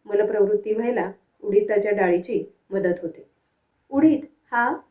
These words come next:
वातशामक आहे, त्यामुळे ज्यांची वातप्रकृती आहे,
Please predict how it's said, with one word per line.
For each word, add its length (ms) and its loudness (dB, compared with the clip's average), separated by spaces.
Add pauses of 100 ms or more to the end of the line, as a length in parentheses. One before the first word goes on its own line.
वातशामक 580 0
आहे, 200 -2 (380)
त्यामुळे 320 2
ज्यांची 360 2
वातप्रकृती 760 0
आहे, 260 -2